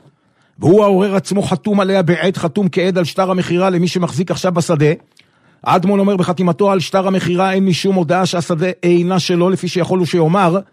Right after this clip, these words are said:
מה שלא ערערתי בעת מכירת השדה על ידי הגזלן,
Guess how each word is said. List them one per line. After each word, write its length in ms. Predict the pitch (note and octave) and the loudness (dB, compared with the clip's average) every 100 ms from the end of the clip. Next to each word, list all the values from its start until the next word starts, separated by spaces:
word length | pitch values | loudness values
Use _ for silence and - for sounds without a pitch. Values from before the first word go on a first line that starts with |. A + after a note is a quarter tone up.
| _ _ _ _ _ _ | _ _ _ _ _ _
מה 100 | C#3 | -2
שלא 240 | E3 G3+ G3 | 0 0 2
ערערתי 400 | E3+ G3 F#3 F3+ | 2 0 0 0
בעת 200 | F#3 F#3+ | 0 0
מכירת 340 | E3 F3 F#3 | 0 -2 -2
השדה 300 | F3 F3 F3+ | -4 -2 0
על 80 | F3+ | 0
ידי 140 | E3 | 0
הגזלן, 540 | F#3 E3+ C#3+ G#3 F3 | 0 0 0 2 2